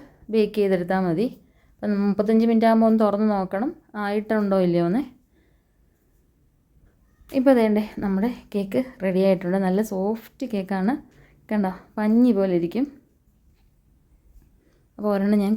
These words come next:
കട്ട് ചെയ്തതാണ്. മേൽഭാഗം കുറച്ചൊന്ന് മൊരിഞ്ഞു പോയിട്ടുണ്ട്. അതെന്ന് വെച്ചാൽ ബ-, ഓവൻ ഓഫ് ആയത് ഞാൻ അറിഞ്ഞില്ലായിരുന്നു. അങ്ങനെ അതിനകത്തിരുന്നൊന്ന് കളർ മാറിയതാ. ഇനി ഞാൻ ആ കേക്കൊന്ന്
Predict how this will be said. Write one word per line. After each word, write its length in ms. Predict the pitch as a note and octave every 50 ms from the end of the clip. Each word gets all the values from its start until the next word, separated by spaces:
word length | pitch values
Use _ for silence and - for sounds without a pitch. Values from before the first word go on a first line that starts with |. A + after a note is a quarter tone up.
| A3
കട്ട് 160 | G3 F3 F#3+ G#3
ചെയ്തതാണ്. 340 | G3+ F#3+ F#3 F3+ F3+ F3+ F#3 F#3 F#3+
മേൽഭാഗം 420 | F#3+ F#3+ G3+ G#3 G#3+ G#3 A3 A3+ G#3 G#3+
കുറച്ചൊന്ന് 440 | F#3+ F#3+ F#3+ - G#3+ G#3 G3 A#3+ C4+ - - - - _ _ _ _ _ _ _ _ -
മൊരിഞ്ഞു 320 | G3 F#3+ F#3+ G3 G3+ A3 A3+ G#3
പോയിട്ടുണ്ട്. 440 | G3 F#3+ F#3 F#3 F#3+ F#3 F#3 G3 A3+ A3 - - - - G3
അതെന്ന് 380 | F#3+ F#3 F3+ G3+ G#3 G#3 G#3+ G#3+ G3+
വെച്ചാൽ 260 | F#3+ F#3+ - G#3+ A3+ A3+ G3+ F3+
ബ-, 420 | G3 G3 F#3 F#3 F#3 F#3 F3+ F3 E3+ F3+ F3+ - _ _ _ _ - - - _ - F#3 F#3+
ഓവൻ 260 | F#3+ G3 G3 A3+ A#3 A3+ G3+ G3+
ഓഫ് 120 | G#3 G#3+ G#3+
ആയത് 140 | F#3+ F#3+ F#3+ F#3+
ഞാൻ 120 | F#3+ F#3 F3+ E3+
അറിഞ്ഞില്ലായിരുന്നു. 680 | E3+ F3 F#3+ F#3+ E3+ D#3+ D#3+ D#3+ D#3+ D#3+ D#3+ E3 E3 F3+ - _ _ _ - - _ _ - -
അങ്ങനെ 200 | F#3 F#3+ G3 G3+ G3+
അതിനകത്തിരുന്നൊന്ന് 800 | F#3+ F#3 F3+ F#3 F#3+ F#3+ F#3 F#3+ F#3 F3+ F3+ F#3 F3+ F3 E3+ F3+ F#3+ F#3 - - -
കളർ 300 | G3 F3+ F3 F3+ F3+ F3+ F3+ F3+
മാറിയതാ. 400 | F3 E3+ E3+ F3 F3+ F3 F#3 A3 A3 _ - - -
ഇനി 120 | A3 A3 G#3+ A3
ഞാൻ 180 | G#3+ G#3+ G#3 G#3+
ആ 20 | G#3+ G#3 -
കേക്കൊന്ന് 340 | G#3+ G3 F3+ - G3+ G3+